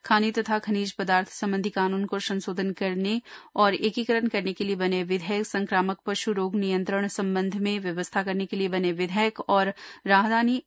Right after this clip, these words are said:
आइन दो हजार छिहत्तर को संशोधन करने के लिए बने विधेयक संघीय संसद समक्ष पेश करने की स्वीकृति देने का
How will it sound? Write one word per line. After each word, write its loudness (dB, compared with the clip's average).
आइन 2
दो 0
हजार 0
छिहत्तर -2
को -4
संशोधन -2
करने -2
के -4
लिए 0
बने 0
विधेयक -2
संघीय -2
संसद -4
समक्ष -4
पेश -2
करने -4
की -6
स्वीकृति -4
देने 0
का 2